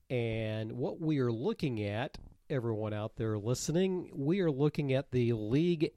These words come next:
Analyzer, and we are looking at the projected standings for the rest of the year, or for the end of the year, that is.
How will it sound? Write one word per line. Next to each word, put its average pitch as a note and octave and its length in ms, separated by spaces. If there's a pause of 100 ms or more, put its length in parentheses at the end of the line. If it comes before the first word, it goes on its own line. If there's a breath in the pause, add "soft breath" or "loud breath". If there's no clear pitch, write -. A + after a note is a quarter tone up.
Analyzer, C3+ 920 (140)
and B2+ 140
we B2 140
are A#2 80
looking B2 360
at A#2 120
the - 60
projected A#2+ 720
standings B2+ 1080 (720 soft breath)
for C3 680 (600)
the B2 120
rest A#2 480
of A#2 80
the A2+ 80
year, B2+ 380
or C3+ 200
for C3+ 200
the A2 180 (100)
end D#3+ 180
of B2+ 80
the G#2 80
year, G2 220
that G2 220
is. G#2+ 400